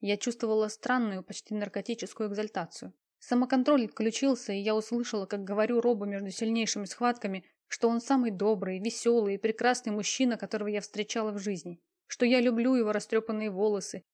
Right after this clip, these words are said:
прямой нос, родинку на щеке и ярко-голубые глаза. Я даже привыкла к его ненормально высокому росту.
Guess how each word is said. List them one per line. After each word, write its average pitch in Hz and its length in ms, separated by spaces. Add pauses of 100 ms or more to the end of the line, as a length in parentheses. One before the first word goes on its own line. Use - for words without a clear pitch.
(100)
прямой 269 320
нос, 233 360 (160)
родинку 233 500
на 208 120
щеке 220 320
и 214 120
ярко-голубые 208 760
глаза. 185 460 (320)
Я 269 100
даже 262 240
привыкла 233 380
к 220 100
его 214 140
ненормально 208 600
высокому 202 480
росту. 185 440